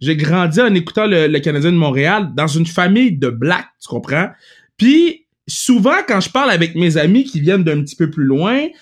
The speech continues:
qui viennent de, de, d'une famille de blancs, souvent, c'est des questions, ces questions-là, ça fit pas avec ce que moi, j'ai appris ou avec comment j'ai grandi.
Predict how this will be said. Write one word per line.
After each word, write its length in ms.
qui 120
viennent 380
de, 140
de, 220
d'une 280
famille 320
de 140
blancs, 380
souvent, 440
c'est 180
des 140
questions, 500
ces 180
questions-là, 720
ça 460
fit 320
pas 180
avec 380
ce 160
que 100
moi, 480
j'ai 200
appris 400
ou 120
avec 240
comment 300
j'ai 140
grandi. 760